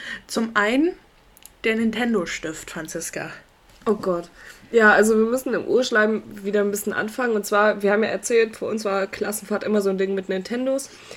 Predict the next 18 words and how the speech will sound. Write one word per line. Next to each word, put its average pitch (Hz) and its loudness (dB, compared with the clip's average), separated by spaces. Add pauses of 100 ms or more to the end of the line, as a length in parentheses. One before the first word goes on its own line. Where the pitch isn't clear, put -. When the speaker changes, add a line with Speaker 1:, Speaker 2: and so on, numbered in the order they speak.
(140)
Speaker 2:
dass 202 -6
wir 196 0
immer 202 -2
zusammen 196 -2
Mario 190 2
Kart 196 -8
gezockt 185 -8
haben, 180 -2
Mario 180 -2
Party 202 -4
und 185 -4
so - -12
weiter 185 -8
und 190 -8
so - -18
fort. 262 -4
Speaker 1:
Mhm. 208 -4 (220)
Speaker 2:
Ähm, 214 4